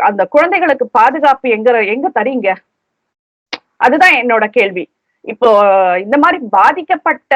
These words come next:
யா-, யாரு வந்துட்டு அந்த விஷயத்த பண்றாங்களோ அவங்க வந்துட்டு இன்-, அ,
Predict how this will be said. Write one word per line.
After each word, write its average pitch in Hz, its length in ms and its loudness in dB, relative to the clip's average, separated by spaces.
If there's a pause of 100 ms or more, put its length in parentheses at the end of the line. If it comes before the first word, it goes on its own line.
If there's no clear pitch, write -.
(280)
யா-, 190 280 0
யாரு 277 520 2
வந்துட்டு 277 540 0
அந்த 285 240 -2
விஷயத்த 220 420 -6 (120)
பண்றாங்களோ 220 680 -2 (520)
அவங்க 294 420 0
வந்துட்டு 277 380 0 (100)
இன்-, 285 340 -4
அ, 262 60 4